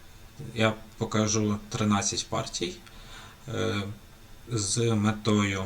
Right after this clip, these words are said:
познайомити вас з різноманітними дебютами, з метою познайомити вас трохи з історією шахів та деякими значними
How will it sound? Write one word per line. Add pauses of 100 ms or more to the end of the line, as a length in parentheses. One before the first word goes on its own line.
познайомити
вас
з
різноманітними
дебютами, (300)
з (480)
метою
познайомити
вас
трохи
з
історією
шахів (300)
та (440)
деякими
значними